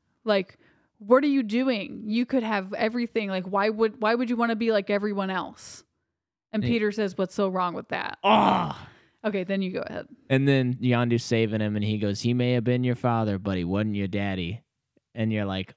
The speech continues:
Speaker 2: "Oh,
Speaker 1: And you're
Speaker 2: dang."
Speaker 1: just cry-, you're sobbing. You're wiping up the tears
Speaker 2: And
Speaker 1: from
Speaker 2: then,
Speaker 1: your face.
Speaker 2: and then Chris Pratt does some real heavy lifting on the acting when he's like, "No, no,"
Speaker 1: He
Speaker 2: like
Speaker 1: finds out he's the only one who has a spacesuit, so Yondu is gonna die.
Speaker 2: Like, h-,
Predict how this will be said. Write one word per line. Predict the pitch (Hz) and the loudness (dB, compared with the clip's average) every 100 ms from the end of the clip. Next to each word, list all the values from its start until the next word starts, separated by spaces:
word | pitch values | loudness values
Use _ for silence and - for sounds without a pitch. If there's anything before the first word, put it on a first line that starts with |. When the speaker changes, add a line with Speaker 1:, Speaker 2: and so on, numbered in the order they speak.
| _ _ | _ _
Speaker 2:
"Oh, | 127 113 101 98 - - - 247 | -4 -2 -2 -8 -14 -18 -8 -2
Speaker 1:
And | 240 | 0
you're | 254 | 4
Speaker 2:
dang." | 135 120 113 107 208 | 4 4 2 -2 -4
Speaker 1:
just | 117 | -2
cry-, | 302 - | -2 -2
you're | 269 | -2
sobbing. | 233 - - - - - - _ _ - | -4 -6 -6 -6 -6 -8 -8 _ _ -8
You're | 349 | -6
wiping | 285 269 - 277 | -4 -4 -4 -6
up | - - | -4 -6
the | 359 | -10
tears | - 269 180 | -6 -4 2
Speaker 2:
And | 151 151 | 4 4
Speaker 1:
from | |
Speaker 2:
then, | 143 131 | 4 2
Speaker 1:
your | 349 | -2
face. | 170 - - | -6 -6 -2
Speaker 2:
and | 131 127 | 0 0
then | 123 | -2
Chris | - 131 - | 0 0 0
Pratt | - 110 95 | -4 -4 -2
does | 107 | -4
some | - 101 104 | -4 -2 0
real | 107 104 104 | 0 0 -2
heavy | 101 90 | -4 -4
lifting | 90 90 - 95 | -4 -4 -4 -4
on | 87 | -4
the | 78 | -6
acting | 85 90 - 95 | -6 -6 -6 -4
when | 104 | 0
he's | 123 143 | 0 -2
like, | 143 | -4
"No, | 214 277 302 226 | -2 -4 -6 -10
no," | 240 285 339 285 | -10 -8 -6 -4
Speaker 1:
He | 226 | -2
Speaker 2:
like | 220 | 0
Speaker 1:
finds | 233 214 214 | 2 2 2
out | |
he's | 196 202 196 | 2 -2 -2
the | |
only | 196 202 | -2 0
one | 196 | -2
who | |
has | 185 | -4
a | 180 | -6
spacesuit, | - 220 214 226 214 208 | -2 -2 -2 -2 -2 0
so | 208 | 0
Yondu | 190 190 180 180 | 0 -2 -4 -4
is | - | -4
gonna | 156 | -6
die. | - 175 170 175 | -2 -2 -2 0
Speaker 2:
Like, | 143 131 - | 0 -2 -4
h-, | 120 | -10